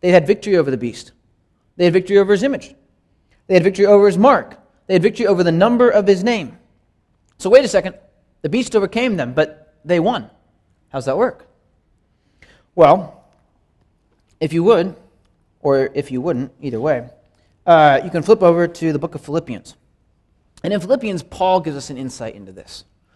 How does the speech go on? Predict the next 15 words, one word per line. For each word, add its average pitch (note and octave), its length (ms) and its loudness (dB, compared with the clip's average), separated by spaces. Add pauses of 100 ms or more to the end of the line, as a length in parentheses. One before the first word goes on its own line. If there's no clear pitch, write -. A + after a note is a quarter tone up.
(220)
Because D#3+ 200 -4
Paul, F3+ 380 0
as C#3 80 0
he's C#3+ 120 -8
writing E3 200 -2
the D#3 60 -10
book D3 160 -14
of C3 60 -20
Philippians, C3+ 380 -6
is B2 240 -10
in F3+ 200 -6
prison A2 300 -10 (680)
for D3+ 100 -10
being C3+ 220 -4
a, B2+ 180 -8